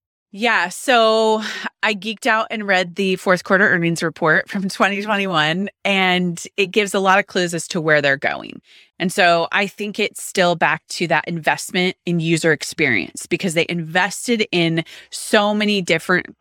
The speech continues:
launches. In fact, Q four, they said they did fifty different product launches,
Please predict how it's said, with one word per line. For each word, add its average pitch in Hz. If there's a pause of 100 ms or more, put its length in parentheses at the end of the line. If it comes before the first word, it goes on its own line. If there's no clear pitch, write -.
(100)
launches. 170
In 170
fact, -
Q 196
four, 175
they 165
said 160
they 165
did 160
fifty -
different -
product 147
launches, 190